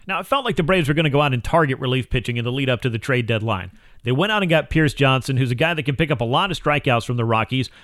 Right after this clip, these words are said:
but it had some ups and downs over the course of the season. In the short bursts that we've seen, he's looked pretty good, and I think he's fit in nicely. And it may not be the biggest name, but the Braves are out there looking for guys who can be effective regardless of that, and it's kinda where your scouting comes in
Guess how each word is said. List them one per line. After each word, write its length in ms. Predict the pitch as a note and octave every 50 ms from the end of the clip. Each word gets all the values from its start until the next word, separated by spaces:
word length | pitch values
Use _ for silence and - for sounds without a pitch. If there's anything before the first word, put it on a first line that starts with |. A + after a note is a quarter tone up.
| - - -
but 100 | A3 A#3
it 100 | A3 F#3+
had 220 | F3+ G3+ G3 E3+
some 160 | - E3 D3+ - -
ups 220 | D3+ D3+ - -
and 120 | D3+ C3+ A#2+
downs 300 | D3 D#3+ E3+ F3 D#3 C3
over 120 | C#3 B2
the 60 | A#2
course 280 | A2 - C#3 C3+ B2 -
of 60 | A2
the 100 | A2+ A2+
season. 460 | - - G#3 A3+ A3+ D3+ C#3 A2+ F2 - - - - - - _ _ _
In 160 | C3+ D#3 D#3+
the 60 | D3+
short 360 | - - F#3 A3+ B3 G3+ D#3
bursts 280 | C#3 F3 G#3 A3 - -
that 120 | F#3 F3+
we've 180 | F3 E3 D3 -
seen, 360 | - D3 D#3+ F#3 G#3+ A3+ - - - - -
he's 240 | - - A3 B3 A#3+
looked 220 | B3 B3 A#3+ -
pretty 220 | - - A#3 A#3 F#3+
good, 320 | D#3 B3 A3 B2+ F#2+ - -
and 140 | B2+ C3
I 60 | D3+ D#3
think 180 | - G3 F#3
he's 120 | G#3 F#3+ -
fit 200 | - G#3 G3+ G3
in 120 | F#3 D#3+
nicely. 400 | D3+ E3 G3+ F#3+ - - A#2 F2+
And 100 | F#2 G2
it 60 | G#2+
may 140 | B2 C#3+ F#3
not 160 | A#3 B3 G3
be 100 | - G#3
the 80 | G3+ E3+
biggest 340 | - G3+ F3 D#3 C3+ - G3
name, 320 | A#3 A3+ E3+ D3 C#3+ C3+ - _ _ _ _ _
but 140 | E3+ E3
the 80 | - G3
Braves 320 | C#3 F#3 F#3+ F#3+ F3+ C#3
are 80 | E3+ E3
out 180 | D#3+ D3+ C3 -
there 200 | D#3 D3+ C#3+ C#3
looking 300 | C#3 E3 D3 - D#3+ C#3
for 140 | - D#3
guys 300 | B2+ C3+ C#3 C3+ C3 -
who 60 | C#3 A#2
can 140 | C3 B2+
be 100 | A2+ A#2
effective 580 | A2+ - - - E3+ - - - D3 C3+ A2 - _ _
regardless 560 | - A#2+ C3 B2+ G2 C#3 D#3 E3 D3 C3 A#2+ -
of 120 | A2+ F#2+
that, 200 | A#2 A2 A#2 C#3
and 180 | E3 D#3+ C#3+ C#3
it's 260 | - C#3 - - -
kinda 240 | - G#2+ G#2+ B2+ B2+
where 160 | A2 A#2+ C3
your 160 | B2+ B2+ C3
scouting 400 | - - - B2+ C#3 C#3+ C3 A2+
comes 240 | - B2 A#2 G#2 G2+
in 220 | A#2+ B2 D3+ C#3+